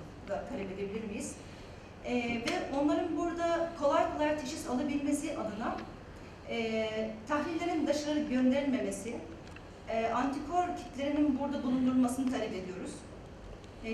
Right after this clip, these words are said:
çünkü buradan almak isteyen hastaların yeterli, e, süre başvurmak için bir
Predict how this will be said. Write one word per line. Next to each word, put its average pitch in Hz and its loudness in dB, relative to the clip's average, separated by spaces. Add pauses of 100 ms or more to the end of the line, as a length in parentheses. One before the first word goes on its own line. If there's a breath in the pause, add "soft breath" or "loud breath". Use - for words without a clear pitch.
çünkü 349 -4 (100)
buradan 320 2
almak 302 6
isteyen 285 0 (100)
hastaların 277 0 (520 loud breath)
yeterli, 285 2
e, 240 -2 (640)
süre 277 0
başvurmak 277 2
için - -4 (720)
bir 302 0